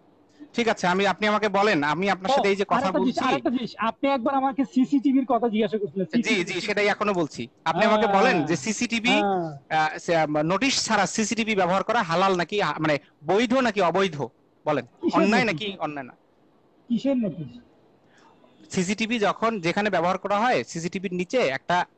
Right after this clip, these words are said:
Speaker 1: ই থাকে, একটা হচ্ছে নোটিশ দেওয়া থাকে যে এই এলাকা, আ, মনিটরিং করা হচ্ছে।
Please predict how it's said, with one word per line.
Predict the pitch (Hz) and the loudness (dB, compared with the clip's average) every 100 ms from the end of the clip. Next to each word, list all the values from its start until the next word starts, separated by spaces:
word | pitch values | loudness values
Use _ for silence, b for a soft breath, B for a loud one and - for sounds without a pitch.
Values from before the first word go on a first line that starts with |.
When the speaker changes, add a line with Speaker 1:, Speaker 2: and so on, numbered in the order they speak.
| _ | _
Speaker 1:
ই | 160 180 | -6 -6
থাকে, | 151 - 110 _ _ _ _ _ _ _ | -8 -12 -20 _ _ _ _ _ _ _
একটা | 147 - 151 | -12 -2 -2
হচ্ছে | 156 - | -2 -6
নোটিশ | 165 165 202 | -4 -4 -2
দেওয়া | 175 170 | 0 0
থাকে | 165 165 190 | 0 -4 -2
যে | 190 | -2
এই | 160 165 196 | 0 0 -2
এলাকা, | 151 156 151 202 285 _ b b b b _ | -2 -4 -2 -4 -4 _ b b b b _
আ, | - | -8
মনিটরিং | 151 170 185 175 175 | -2 -2 0 -2 -2
করা | 143 123 | 0 -2
হচ্ছে। | 120 - - | -4 -12 -20